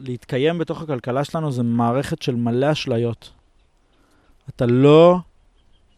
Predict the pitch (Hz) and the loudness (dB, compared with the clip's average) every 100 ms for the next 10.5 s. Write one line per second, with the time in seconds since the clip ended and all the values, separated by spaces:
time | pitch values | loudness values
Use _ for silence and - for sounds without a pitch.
0 | _ 135 135 131 135 143 139 117 127 151 | _ -4 -2 0 0 0 -2 -4 -4 -2
1 | 175 - 160 143 135 127 135 135 123 120 | -4 -2 0 0 0 -4 -4 -2 -2 -4
2 | 123 127 - 131 131 131 127 127 _ _ | -6 -6 -10 -8 -6 -4 -6 -10 _ _
3 | _ _ _ _ 123 117 123 131 131 131 | _ _ _ _ -12 -6 -2 -2 -2 -6
4 | 123 123 123 127 131 - 135 131 127 123 | -8 -6 -2 -2 -4 -6 -6 -4 -4 -6
5 | _ _ - 131 127 123 120 - 139 131 | _ _ -14 -8 -4 -4 -6 -6 -8 -6
6 | 139 131 131 123 120 135 135 127 123 - | -6 -6 -6 -6 -8 -8 -8 -8 -10 -10
7 | 123 123 - 127 117 113 113 123 110 117 | -14 -14 -12 -12 -10 -10 -10 -10 -8 -10
8 | 107 _ _ _ _ _ _ _ 123 117 | -10 _ _ _ _ _ _ _ -12 -10
9 | 113 113 113 110 117 120 135 151 170 160 | -10 -10 -12 -14 -14 -6 -4 -4 -4 -6
10 | 175 - 165 151 151 | -6 -10 -10 -8 -8